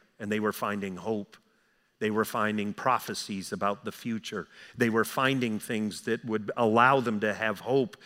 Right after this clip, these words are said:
in the midst of the oppression of where they were, similar to how we read Scripture. They were reading it similarly. Mark introduces us to this passage from I-, Isaiah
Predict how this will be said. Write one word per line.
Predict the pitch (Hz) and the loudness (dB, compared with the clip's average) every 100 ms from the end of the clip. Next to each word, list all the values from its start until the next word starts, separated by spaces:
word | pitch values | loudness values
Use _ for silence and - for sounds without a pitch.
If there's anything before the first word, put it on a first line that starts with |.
| - - | -10 -2
in | 117 | 0
the | |
midst | 107 135 - - | 2 2 0 -8
of | 120 101 | -6 -4
the | 113 | -4
oppression | 104 - 143 - - 110 | -4 -2 -2 -2 -4 -6
of | 98 | -4
where | 113 120 | 0 2
they | 113 110 | 2 -2
were, | 104 117 113 - - | 2 4 2 -2 -10
similar | - 156 143 127 | -2 0 4 4
to | 120 | 2
how | 107 123 | 2 0
we | 110 117 127 | 0 -2 -2
read | 113 107 92 | -4 -4 -8
Scripture. | - 131 - - 117 92 _ _ _ _ _ _ - | -6 -4 -4 -4 -4 -4 _ _ _ _ _ _ -8
They | 104 | -2
were | 101 | -2
reading | 95 104 95 92 | 0 -2 -2 -4
it | 92 | -6
similarly. | - 101 85 80 76 78 - _ _ _ _ _ _ _ _ _ _ _ _ _ _ _ _ _ _ - | -6 -6 -8 -10 -14 -16 -20 _ _ _ _ _ _ _ _ _ _ _ _ _ _ _ _ _ _ 4
Mark | 127 131 - | 8 8 8
introduces | 139 131 127 151 - 110 113 | 4 4 4 0 0 -2 2
us | 104 - | 2 0
to | - | -6
this | 110 113 - | -2 -2 -4
passage | - 135 117 - 92 | -4 -2 -2 -6 -10
from | - 101 | -10 -8
I-, | 95 95 110 | -6 -6 -2
Isaiah | 104 98 90 92 78 76 | -2 -2 -4 -6 -6 -12